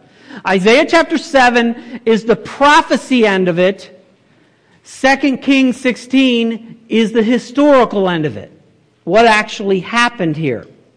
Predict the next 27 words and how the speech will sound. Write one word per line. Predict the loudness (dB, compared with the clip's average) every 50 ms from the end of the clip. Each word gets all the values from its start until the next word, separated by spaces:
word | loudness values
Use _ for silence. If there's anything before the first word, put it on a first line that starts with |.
| _ _ _ _ _ _
So | -2 2
let's | 2 2 2 2
pick | 0 -2 -2 -2 -4
the | -6
story | -6 -4 -4 0 2 2 4 4 4
up | 4 4 2 0 -4 -10 -14 -12 -6
in | -2 -2 -2
Second | 0 0 0 0 2 0 -2 -2
Kings | 0 0 0 0 0 -2 -2
sixteen | -4 -4 -4 -4 -6 -4 -2 0 0
and | -2 -2
verse | 0 0 -2 -2 -4
five. | -6 -4 -2 -2 -2 -2 -6 -10 -14 -20 -20 -20 -20 -12 -2
Then | 0 0 2 2 0 2
Rezin, | 2 2 4 4 4 2 2 0 0 0 0 -2
king | 0 0 0 2 0
of | 0 -2 -4
Syria, | -10 -6 -2 0 2 2 4 4 4 4 4 4 2 0 -2 -6 -12 -18 -20
Syr-, | -20 -6 -2 0 0 0 0
Syria, | -2 -2 -2 0 0 0 -2 -4 -4 -4
yeah, | -4 -4 -4 -6 -12 -20 -20 -20
Syria. | -20 -4 0 2 2 4 4 4 4 4 4 4 4 2 2 0 -2 -8 -16 -18 -18 -18 -18 -18 -18 -20 -20 -20 -20 -20 -20 -20 -20 -20 -20 -20 -20 -20 -20 -20 -8 -2
I'm | 0 2 4 4
getting | 4 2 2 2
hungry | 2 2 2 2 0 0 0 -2
up | -2 -4 -6
here. | -10 -12 -12